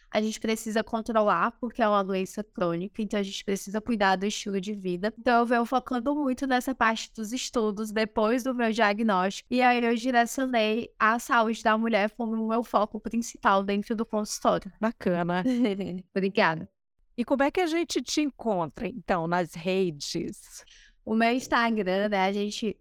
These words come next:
Speaker 1: se encontra lá no meu Instagram, é gi ponto nutricionista. Até lá, tem sempre caixinha de pergunta que vocês podem mandar as de vocês. Eu também tô sempre respondendo no direct. Então, sempre a gente vai construindo uma conversa muito boa por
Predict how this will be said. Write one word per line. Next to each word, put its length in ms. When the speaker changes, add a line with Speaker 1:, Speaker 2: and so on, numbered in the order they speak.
Speaker 1:
se 160
encontra 400
lá 200
no 120
meu 120
Instagram, 640
é 200
gi 480
ponto 420
nutricionista. 1300
Até 220
lá, 280
tem 140
sempre 240
caixinha 400
de 120
pergunta 720
que 100
vocês 300
podem 240
mandar 300
as 140
de 160
vocês. 600
Eu 80
também 300
tô 120
sempre 280
respondendo 480
no 80
direct. 840
Então, 140
sempre 220
a 20
gente 180
vai 160
construindo 500
uma 120
conversa 420
muito 260
boa 200
por 200